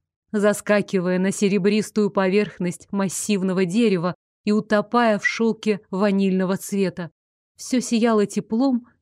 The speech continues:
и умиротворением. И девушка,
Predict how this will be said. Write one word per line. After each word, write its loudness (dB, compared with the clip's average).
и -2
умиротворением. 0
И 2
девушка, 0